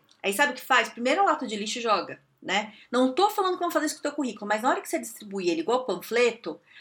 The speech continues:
a pessoa não olha ele, não dá a atenção que você merece. É, é, é a, é a mesma lógica, assim. Quando a pessoa tá distribuindo panfleto na porta do,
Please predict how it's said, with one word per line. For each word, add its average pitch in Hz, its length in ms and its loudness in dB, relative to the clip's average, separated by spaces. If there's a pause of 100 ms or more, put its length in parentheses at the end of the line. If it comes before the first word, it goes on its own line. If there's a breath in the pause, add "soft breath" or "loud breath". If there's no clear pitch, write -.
(120)
a - 80 0
pessoa 311 340 2
não 330 240 0
olha 294 540 4
ele, 226 320 2
não 285 240 0
dá 277 160 4
a 320 40 4
atenção 277 840 0
que 226 160 -10
você 220 300 -8
merece. 220 560 -4 (540 soft breath)
É, 180 760 2 (760)
é, - 260 2
é - 20 6
a, 247 240 2
é 233 60 2
a 262 60 4
mesma 440 380 2
lógica, 185 420 2
assim. - 200 -8
Quando 339 260 2
a - 40 -6
pessoa 302 260 -4
tá 214 160 2
distribuindo 170 560 -4
panfleto 190 640 -4
na 160 100 -6
porta 156 380 -4
do, 151 460 -6